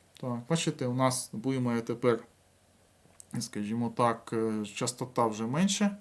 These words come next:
період більше, тобто чим більше ємність, тим буде блимати рідше. Тобто також це звертайте увагу на це. Ну і давайте подивимося осцилографом, що у нас тут є.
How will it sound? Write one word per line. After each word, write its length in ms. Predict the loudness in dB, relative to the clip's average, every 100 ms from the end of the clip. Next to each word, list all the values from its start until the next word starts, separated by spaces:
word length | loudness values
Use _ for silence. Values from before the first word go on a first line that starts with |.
| _
період 400 | -4 0 0 2
більше, 380 | 2 0 0 -2
тобто 300 | -4 -6 -8
чим 200 | -4 -2
більше 340 | -2 -2 -4
ємність, 480 | -2 -2 -2 -4 -2
тим 160 | -4 -4 -12 -20 -20 -20 _
буде 420 | 0 2 4 4 0 -12 _ _ _ _ _ _ -20 -8
блимати 600 | 0 2 4 2 0 0
рідше. 480 | 0 2 0 0 -2 -10 -20 -20 _
Тобто 280 | -12 -8 -6
також 420 | -6 -4 -4 -2
це 100 | -4
звертайте 520 | -4 -2 -2 0 -2
увагу 360 | 0 4 4 4
на 120 | 4
це. 240 | 2 0
Ну 100 | 2
і 40 | 2
давайте 400 | 4 4 2 -2
подивимося 680 | -4 -2 -2 -2 -4 -4
осцилографом, 800 | -2 0 2 4 4 2 -2 -6
що 200 | -4 -4
у 60 | -2
нас 180 | -4
тут 260 | -6 -12 -8
є. 280 | 0 2